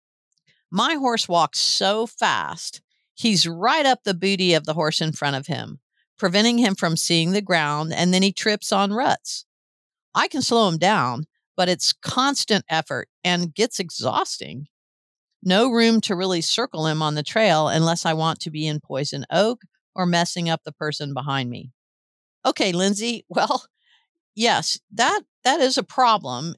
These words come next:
And not only for your horse not being able to see and tripping, but because it's just plain rude and it's going to affect the other horses around you. Now, your horse is perfectly capable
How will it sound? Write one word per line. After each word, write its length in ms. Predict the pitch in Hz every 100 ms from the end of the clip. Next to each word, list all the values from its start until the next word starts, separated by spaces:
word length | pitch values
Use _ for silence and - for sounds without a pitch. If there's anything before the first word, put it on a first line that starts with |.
| _
And 480 | 185 175 180 180 180
not 220 | 240 392
only 340 | 247 247 220
for 300 | 185 185 185
your 240 | 175 160 156
horse 680 | 165 180 160 160 - - - -
not 220 | 180 160
being 140 | 170
able 180 | 160 147
to 60 | 143
see 260 | - 190
and 140 | 120 131
tripping, 580 | - 254 - 110 143 165 _ _ _ _
but 220 | 180 240
because 320 | 214 - 339
it's 180 | 233 -
just 220 | 339 -
plain 240 | - 269 175
rude 600 | 151 151 247 214 117 101
and 280 | 160 180 185
it's 160 | -
going 240 | - 220 202
to 340 | 214 196 180
affect 600 | 160 - - 226 - - - _ _ _
the 160 | 190 190
other 240 | 196 180
horses 460 | 170 175 - 160 151
around 380 | 147 202 196
you. 140 | 139 135
Now, 160 | 180
your 240 | 202 240 330
horse 380 | 285 285 277 - _ -
is 160 | 208 - _
perfectly 640 | 247 254 247 269 - 254
capable 800 | - 214 208 196 165 165 165